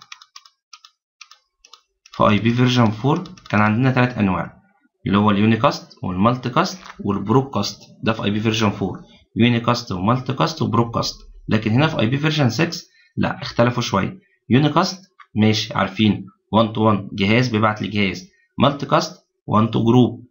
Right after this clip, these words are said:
من واحد بيبعت لجروب معين، ما بعتش للكل ولا ببعت لجهاز واحد، لا انا ببعت لجروب معين. كان في بقى عندنا هناك حاجه اسمها برودكاست، هنا احنا اتفقنا ال اي بي فيرجن سكس ما عادش عنده حاجه اسمها برودكاست دي خالص، تمام؟ فطلع نوع جديد اسمه ايه؟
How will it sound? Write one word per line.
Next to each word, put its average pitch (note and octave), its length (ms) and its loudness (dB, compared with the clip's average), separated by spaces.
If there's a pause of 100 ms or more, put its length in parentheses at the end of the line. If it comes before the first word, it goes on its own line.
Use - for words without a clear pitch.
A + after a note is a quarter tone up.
(180)
من F#2 140 -2
واحد G#2+ 520 0
بيبعت G#2 340 -2
لجروب G#2+ 280 0
معين، A#2+ 320 4
ما A#2 140 -6 (200)
بعتش A2+ 260 0
للكل A#2+ 340 2
ولا A#2+ 120 4
ببعت A2+ 260 0
لجهاز G#2+ 260 -2
واحد، G#2+ 200 -2
لا A2 120 0
انا G#2 200 4
ببعت A#2+ 300 0 (300)
لجروب A#2+ 260 4
معين. G2 480 2 (260)
كان A2+ 140 0
في C#3 100 -2
بقى D#3+ 160 0
عندنا D3 260 0
هناك D3 120 -2
حاجه C#3 180 -2
اسمها C#3 220 2
برودكاست، C3 640 0 (300)
هنا B2 160 6
احنا - 200 -8
اتفقنا A2+ 400 0
ال G2+ 120 0
اي F#2+ 120 -4
بي A2+ 140 -2
فيرجن A#2+ 320 0
سكس D#3 380 -8 (380)
ما - 80 0
عادش B2+ 220 -2
عنده B2 180 2
حاجه A#2+ 140 0
اسمها A#2+ 220 2
برودكاست A2+ 460 -2
دي G2+ 120 0
خالص، G2 320 -2 (560)
تمام؟ A#2 320 2 (220)
فطلع D3+ 360 0
نوع D#3 180 0
جديد C#3+ 240 -4
اسمه D3 300 0
ايه؟ A#2 200 2